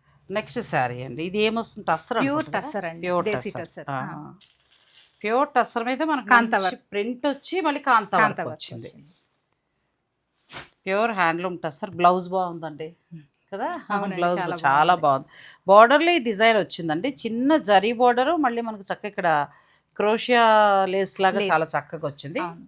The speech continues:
Speaker 1: బ్లౌజ్
Speaker 2: కింద బెనారస్ బోర్డర్, చిన్నది
Speaker 1: ఆ.
Speaker 2: జరీ బోర్డర్ ఇచ్చి దాని
Speaker 1: ఆ.
Speaker 2: తర్వాత లేస్ యాడ్ చేసి
Speaker 1: చాలా ఏమంటారంటే
Speaker 2: ఫ్యూజన్
Speaker 1: యూనిక్‌గా
Speaker 2: శారీ
Speaker 1: అట్లా
Speaker 2: అండి,
Speaker 1: ఉంది.
Speaker 2: యూనిక్‌గా ఉంటుంది.
Speaker 1: చాలా బాగుంది.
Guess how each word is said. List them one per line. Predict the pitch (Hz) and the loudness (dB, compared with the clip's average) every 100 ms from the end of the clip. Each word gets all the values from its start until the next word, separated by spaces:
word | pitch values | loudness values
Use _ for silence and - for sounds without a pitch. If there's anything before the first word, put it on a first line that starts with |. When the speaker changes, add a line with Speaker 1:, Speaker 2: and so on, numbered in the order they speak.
| - | -4
Speaker 1:
బ్లౌజ్ | 151 120 - - - - | -2 -2 -8 -16 -18 -10
Speaker 2:
కింద | 214 | -8
బెనారస్ | 220 202 196 202 202 | -4 -4 -4 -6 -8
బోర్డర్, | 190 185 175 - - | -6 -6 -6 -10 -14
చిన్నది | 202 196 190 185 | -10 -8 -6 -6
Speaker 1:
ఆ. | |
Speaker 2:
జరీ | 185 190 190 | -4 -4 -4
బోర్డర్ | 196 185 190 | -4 -6 -10
ఇచ్చి | 185 - 311 | -12 -16 -8
దాని | 277 | -6
Speaker 1:
ఆ. | - | -4
Speaker 2:
తర్వాత | 185 175 165 285 | -8 -8 -12 -10
లేస్ | 269 175 151 | -8 -8 -10
యాడ్ | 156 135 _ | -16 -18 _
చేసి | - _ _ - | -20 _ _ -6
Speaker 1:
చాలా | 196 214 208 190 185 175 | -2 0 0 0 -2 -4
ఏమంటారంటే | 175 202 208 208 190 175 285 269 | -4 -6 -6 -8 -6 -4 -2 -2
Speaker 2:
ఫ్యూజన్ | 185 180 294 302 | -2 0 0 0
Speaker 1:
యూనిక్‌గా | 294 185 180 | -2 0 2
Speaker 2:
శారీ | 175 127 175 | 2 0 -2
Speaker 1:
అట్లా | 175 | 0
Speaker 2:
అండి, | 151 117 | 0 0
Speaker 1:
ఉంది. | 110 123 | -12 -14
Speaker 2:
యూనిక్‌గా | 196 190 190 160 165 | -14 -14 -18 -20 -20
ఉంటుంది. | 151 - | -20 -2
Speaker 1:
చాలా | 156 139 | 0 0
బాగుంది. | 117 117 113 | -2 -10 -14